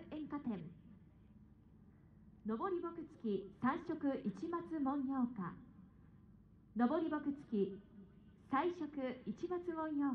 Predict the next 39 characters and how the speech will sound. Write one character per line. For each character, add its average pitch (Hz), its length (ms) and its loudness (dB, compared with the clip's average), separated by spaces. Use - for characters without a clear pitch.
化。 202 180 -2
球 285 160 4
体 285 220 6
で 277 180 2
開 262 160 0
く 190 320 0
花 226 220 0
火 330 100 0
玉 320 220 -2
の 311 100 -2
中 294 260 -2
に 233 220 2
格 233 160 2
子 359 160 -2
柄 359 160 2
を 339 160 -2
組 349 160 0
み - 20 -6
込 359 140 -2
ん 349 100 -4
で 330 140 -2
み 302 160 -4
た 320 80 -2
ら、 269 160 0
そ 254 140 6
う - 20 2
し - 80 -8
て 370 80 4
誕 330 260 4
生 330 160 4
し - 80 -2
た 320 240 4
本 302 160 0
作 254 240 -2
品 247 160 6
で 240 140 4
す。 - 100 -10
上 262 260 8
品、 247 220 -2